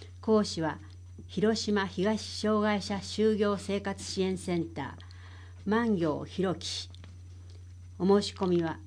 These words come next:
電話で、地域支え合い課、電話八二一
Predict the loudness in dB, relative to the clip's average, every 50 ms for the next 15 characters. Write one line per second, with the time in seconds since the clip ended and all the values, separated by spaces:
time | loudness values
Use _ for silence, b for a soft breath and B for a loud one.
0 | -8 -2 2 4 6 8 8 6 6 4 2 0 -2 -4 -6 -10 -14 -12 -10 -10
1 | -8 -8 -8 -10 -10 -12 -14 -14 -14 -14 -14 -14 -10 -4 2 6 6 6 6 4
2 | -2 -4 -4 -4 -2 0 0 2 2 2 2 0 -2 -4 -4 -6 -10 -10 -10 -14
3 | -16 -16 -16 -16 -16 -16 -8 -4 0 2 2 4 4 4 2 2 0 -4 -8 -14
4 | -14 -14 -12 -8 -4 0 2 4 6 6 6 6 4 2 -2 -6 -10 -10